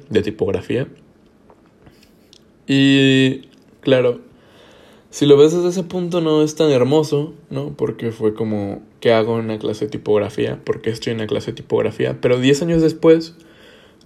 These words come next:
cuando él está haciendo la Mac y le mete tipografía, hace la primera computadora en el mundo, según él. Según él, ya la realidad es otra cosa.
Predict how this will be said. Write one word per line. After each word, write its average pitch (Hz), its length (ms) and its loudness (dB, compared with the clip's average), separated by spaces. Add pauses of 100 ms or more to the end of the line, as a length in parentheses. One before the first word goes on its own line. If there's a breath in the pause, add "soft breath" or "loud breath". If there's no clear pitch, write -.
(260)
cuando 120 640 2 (220)
él 123 220 4
está 120 220 0
haciendo 117 300 -2
la 113 120 0
Mac 120 380 -6 (1200)
y 123 80 0
le 110 140 4
mete 107 280 -2
tipografía, 110 680 0
hace 117 220 -6
la 110 140 2
primera 113 300 -2
computadora 110 420 0
en 110 80 -2
el 110 100 -2
mundo, 120 500 -6
según 107 300 -6
él. 104 120 -8 (360)
Según 98 300 -8
él, 110 140 -12
ya 98 340 -2
la 98 140 -2
realidad 95 320 -2
es 104 100 -2
otra - 160 -10
cosa. 101 240 -4